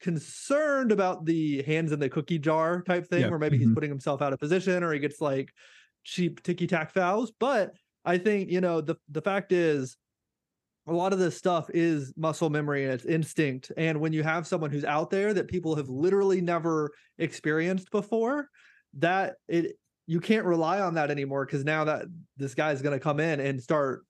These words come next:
Speaker 1: contesting you and messing with you in ways that you don't get to play against, except, uh, you know, two or four nights a year. Uh, so it's, I thought that was really cool. I thought, you know, it, it is interesting 'cause I do think he provides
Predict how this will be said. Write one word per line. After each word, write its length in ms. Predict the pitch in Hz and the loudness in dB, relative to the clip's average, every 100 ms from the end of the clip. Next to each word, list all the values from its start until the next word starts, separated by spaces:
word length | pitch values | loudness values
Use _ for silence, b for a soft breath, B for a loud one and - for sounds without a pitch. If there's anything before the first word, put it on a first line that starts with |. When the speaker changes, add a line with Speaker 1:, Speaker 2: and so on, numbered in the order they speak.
| _ _ - | _ _ -8
Speaker 1:
contesting 560 | 165 147 175 180 165 147 | -6 -2 -2 0 -2 0
you 160 | 143 | 0
and 80 | 135 | 2
messing 300 | 147 156 156 | 0 -2 -2
with 160 | 143 147 | -2 0
you 120 | 139 | 0
in 60 | |
ways 220 | 135 135 131 | 0 0 -2
that 120 | 139 | -4
you 160 | 151 | 0
don't 240 | 165 160 135 | 0 0 -2
get 200 | 151 156 | -4 -2
to 80 | 135 | -4
play 440 | 139 139 131 120 - _ | -2 -2 -2 -6 -14 _
against, 640 | 143 147 165 127 120 - - _ - | -4 0 0 0 -8 -18 -20 _ -8
except, 360 | 143 160 127 131 - - | -2 -2 -2 -10 -18 -6
uh, 280 | 143 131 127 | -2 -2 -2
you 120 | 123 | -2
know, 220 | 131 113 113 | -4 -4 -10
two 180 | - 175 | -2 0
or 100 | 147 | 0
four 200 | 160 156 | -2 0
nights 240 | 143 131 | 0 0
a 60 | 131 | -4
year. 400 | 120 156 120 101 _ _ _ _ _ | 0 2 2 -2 _ _ _ _ _
Uh, 460 | - 131 127 120 117 - _ _ | -4 -2 -2 -4 -8 -16 _ _
so 160 | 175 | 0
it's, 260 | 185 190 - - | 2 0 -2 -6
I 140 | 160 190 | 0 2
thought 220 | 240 202 | 2 2
that 120 | 208 | 0
was 140 | 165 143 | 0 0
really 300 | 165 175 170 | 2 2 0
cool. 260 | 175 170 | 0 2
I 140 | 147 143 | 0 0
thought, 420 | 180 165 151 - _ _ _ _ | 0 0 -2 -8 _ _ _ _
you 100 | 151 | -2
know, 120 | 160 | 0
it, 160 | 151 175 | 2 2
it 160 | 185 196 | 4 4
is 180 | 262 | 2
interesting 380 | 269 247 226 247 | 0 0 -2 0
'cause 100 | 226 | 2
I 80 | 185 | 2
do 140 | 156 | 2
think 180 | 202 202 | 0 0
he 100 | 196 | 0
provides 840 | 156 160 143 147 160 165 160 - | -2 0 2 2 2 0 -2 -12